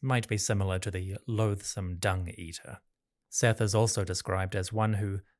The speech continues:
lives on rotting, Ankh Em Huau.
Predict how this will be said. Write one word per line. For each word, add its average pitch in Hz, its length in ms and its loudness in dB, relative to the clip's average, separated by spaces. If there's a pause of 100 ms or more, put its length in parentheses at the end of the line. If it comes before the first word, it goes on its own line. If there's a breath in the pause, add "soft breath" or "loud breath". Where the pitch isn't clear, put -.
(100)
lives 127 460 4
on 113 360 0
rotting, 101 520 0 (340)
Ankh 123 420 2 (120)
Em 98 260 -2 (140)
Huau. 98 720 2